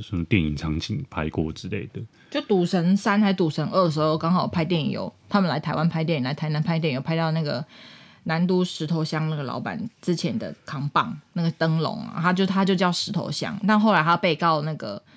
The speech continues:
Speaker 2: 因为他那个 logo 就是石头乡这个名字，后来就是易-，那个叫什么？易-，易主，就是换不同老板拥有石头乡这个 logo，但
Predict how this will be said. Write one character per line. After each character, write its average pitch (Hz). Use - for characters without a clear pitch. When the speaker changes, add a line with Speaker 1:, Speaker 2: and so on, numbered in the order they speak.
Speaker 2:
因 277
为 285
他 262
那 262
个 220
logo 240
就 175
是 226
石 202
头 196
乡 214
这 233
个 202
名 165
字， 143
后 220
来 170
就 180
是 175
易-， 220
那 214
个 208
叫 202
什 180
么？ 131
易-， 220
易 233
主， 127
就 -
是 208
换 220
不 226
同 175
老 156
板 156
拥 165
有 156
石 -
头 151
乡 151
这 160
个 151
logo， 147
但 202